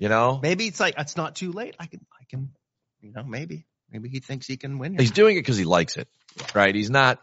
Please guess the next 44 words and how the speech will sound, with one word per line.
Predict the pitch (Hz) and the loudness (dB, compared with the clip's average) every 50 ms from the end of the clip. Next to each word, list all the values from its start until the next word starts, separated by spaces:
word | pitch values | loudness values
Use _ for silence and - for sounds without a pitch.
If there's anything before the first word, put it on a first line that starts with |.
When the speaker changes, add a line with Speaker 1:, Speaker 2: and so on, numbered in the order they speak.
| _ _ _ | _ _ _
Speaker 2:
Well, | 147 | -4
he | 135 | -2
doesn't | 123 135 127 123 | -2 -2 -2 -2
wanna | 123 120 - | -4 -2 0
Speaker 1:
I | |
mean, | 95 | 0
Speaker 2:
take | 98 | 0
Speaker 1:
he's | 104 120 | 2 2
Speaker 2:
the | 147 | 2
Speaker 1:
not | 143 | 4
Speaker 2:
trash | 127 143 | 4 4
Speaker 1:
sponsored | - 113 127 127 - 104 | 6 6 4 4 2 2
Speaker 2:
out. | |
Speaker 1:
by | 80 90 | 2 2
Speaker 2:
He | 82 | 4
doesn't | 85 87 82 80 120 | 4 4 4 4 2
wanna | - 92 | 2 2
Speaker 1:
R | |
S | 82 82 | 0 -2
M. | 127 | -4
Speaker 2:
take | - | -6
the | - - | -10 -8
trash | - 135 143 175 175 151 | -6 -6 -6 -6 -10 -12
out. | 143 - | -14 -16
I | 95 | -14
mean, | 92 104 107 107 | -12 -8 -8 -6
I | 104 107 | -6 -4
wouldn't | 143 165 117 113 127 | -6 -4 -6 -6 -6
either. | 202 269 - - _ 90 | -8 -8 -10 -8 _ 0
Speaker 1:
Yeah. | 92 90 80 78 - _ _ _ _ _ | 0 0 0 -4 -8 _ _ _ _ _
Speaker 2:
You | - 113 | -8 -4
know, | 87 87 | -2 -2
Speaker 1:
Um, | 87 87 87 85 82 | 0 0 -2 -2 -2
Speaker 2:
probably | - 117 117 127 127 127 | -2 -2 -2 -4 -6 -8
people | 127 _ 147 123 135 127 | -8 _ -8 -8 -6 -4
want, | 131 127 120 117 | -4 -6 -6 -6
you | 117 | -6
gotta | 127 123 127 120 | -4 -4 -4 -4
get | 123 120 120 | -2 -2 0
out | 120 123 123 | 0 0 0
of | 120 | -2
the | 123 | -4
house. | - 117 147 175 117 113 - - | -2 -2 -2 -2 -2 -6 -6 -6
So | 127 117 113 | -6 -6 -6